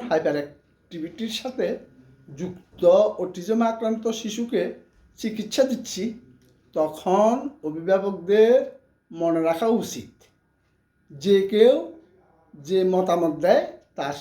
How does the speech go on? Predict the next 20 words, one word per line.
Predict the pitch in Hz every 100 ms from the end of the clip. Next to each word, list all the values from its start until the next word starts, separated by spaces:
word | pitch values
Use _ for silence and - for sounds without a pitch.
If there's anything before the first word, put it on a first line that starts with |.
| -
সাথে | 196 285 403 403 _ _ _ _ 147 147
যাবেন | 185 185 175 151
না। | - - - _ _ _ _ _ _ _ _ - _ _ _ -
একজন | 151 147 147 175 180 143
বিশেষজ্ঞের | - 196 214 214 214
সাথে | 226 247 349 - - _ _ _ _
পরামর্শ | 165 151 151 156 - 208
করা | 208 220 247 262 - - 160
এবং | 156 196 254 277 175
রোগ | 160 156 160
নির্ণয় | 160 160 190 294 330 - _ _ -
নিশ্চিত | 170 170 - 151 160
করা | 160 226 392 - _ _ _ _ _
প্রথম | - 226 233 226 -
পদক্ষেপ | 170 156 - 151 -
হওয়া | 131 117 113
উচিত। | - - _ - _ _ - - _ _ _ _ _ _ _ _ _ _
এরপর | 202 254 254 - 302 311 - -
সেই | - - 185
অনুযায়ী | 185 175 160 170